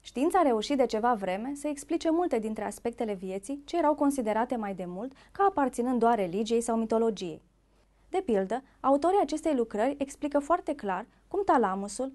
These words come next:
o structură în formă de nucă, funcționează ca o gară centrală a procesării senzoriale, fiecare senzație, stare de spirit sau gând trecând prin el. Andrew Newberg și Mark Robert Waldman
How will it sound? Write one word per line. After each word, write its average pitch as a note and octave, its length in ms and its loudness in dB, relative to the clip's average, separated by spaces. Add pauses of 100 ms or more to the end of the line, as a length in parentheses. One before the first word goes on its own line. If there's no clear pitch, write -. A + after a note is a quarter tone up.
(100)
o A#3 100 -2
structură B3+ 400 -2
în D#4+ 100 2
formă C#4 260 2
de C#4 120 4
nucă, G#3 440 -4 (180)
funcționează D#4 600 2
ca C#4+ 180 6
o C4 60 4
gară B3+ 220 2
centrală C#4 640 0
a C4+ 140 -4
procesării B3+ 520 -6
senzoriale, B3+ 720 -2 (380)
fiecare G3+ 360 2
senzație, A#3 720 0 (120)
stare C4+ 280 4
de A#3 80 0
spirit C4 420 -2
sau G3+ 240 -2
gând C#4+ 320 0
trecând C#4 340 0
prin B3+ 200 -4
el. F3 240 -8 (320)
Andrew E4+ 340 6
Newberg G#3+ 420 4
și - 180 -2
Mark B3+ 260 4
Robert C#4+ 380 4
Waldman F#3 480 -4